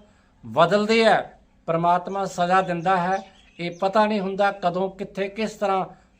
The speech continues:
ਹੋ ਜਾਵੇ। ਸੋ ਅੱਜ ਸੁੱਚਾ ਨੰਦ ਜਿਹੜਾ ਕਿ ਕੱਲ੍ਹ ਤੱਕ ਟੀਰਾ ਮਾਰਦਾ ਨਹੀਂ ਸੀ ਥੱਕਦਾ, ਅੱਜ ਉਹ ਗੜਗੜਾਉਂਦਾ ਹੈ, ਸਿੱਖ ਸੈਨਾਵਾਂ ਅੱਗੇ ਹੱਥ ਬੰਨ੍ਹਦਾ ਹੈ, ਤਰਲੇ ਕਰਦਾ ਹੈ,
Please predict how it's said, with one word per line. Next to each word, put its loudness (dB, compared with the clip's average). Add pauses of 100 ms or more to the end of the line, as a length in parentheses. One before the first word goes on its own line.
(100)
ਹੋ 0
ਜਾਵੇ। 2 (300)
ਸੋ 0
ਅੱਜ -2
ਸੁੱਚਾ 0
ਨੰਦ -2 (380)
ਜਿਹੜਾ 2
ਕਿ -6
ਕੱਲ੍ਹ 0
ਤੱਕ 0 (380)
ਟੀਰਾ 2
ਮਾਰਦਾ 0
ਨਹੀਂ -6
ਸੀ -8
ਥੱਕਦਾ, -4 (400)
ਅੱਜ -4
ਉਹ -4
ਗੜਗੜਾਉਂਦਾ 0
ਹੈ, -4 (1400)
ਸਿੱਖ -2
ਸੈਨਾਵਾਂ 0
ਅੱਗੇ -2
ਹੱਥ -4
ਬੰਨ੍ਹਦਾ 2
ਹੈ, 4
ਤਰਲੇ 2
ਕਰਦਾ 2
ਹੈ, 0